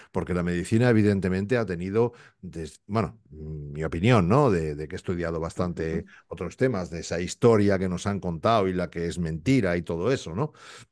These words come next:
Speaker 1: Entonces,
Speaker 2: Ujú.
Speaker 1: yo creo que la, la, la, la medicina la cortaron en su momento,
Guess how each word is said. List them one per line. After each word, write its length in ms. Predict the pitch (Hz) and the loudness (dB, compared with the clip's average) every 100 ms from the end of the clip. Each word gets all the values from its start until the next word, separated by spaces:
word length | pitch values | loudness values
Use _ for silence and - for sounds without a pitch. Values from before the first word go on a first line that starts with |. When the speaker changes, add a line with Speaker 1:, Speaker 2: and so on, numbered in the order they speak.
| _ 117 | _ -4
Speaker 1:
Entonces, 500 | 107 120 113 139 117 | 0 2 4 4 2
Speaker 2:
Ujú. 40 | |
Speaker 1:
yo 100 | 113 | -2
creo 160 | 117 120 | -2 2
que 80 | |
la, 140 | 117 95 | 2 0
la, 400 | 90 78 73 65 | -2 -6 -8 -8
la, 240 | 69 - | -10 -10
la 100 | 73 | -8
medicina 480 | 90 95 95 98 104 | -8 -8 -4 -2 0
la 200 | 110 90 | 0 -2
cortaron 680 | 98 87 - 113 117 123 123 | -4 -6 -4 2 4 4 2
en 140 | 95 | -2
su 120 | - | -4
momento, 680 | 82 87 123 127 117 139 | -6 0 0 2 4 4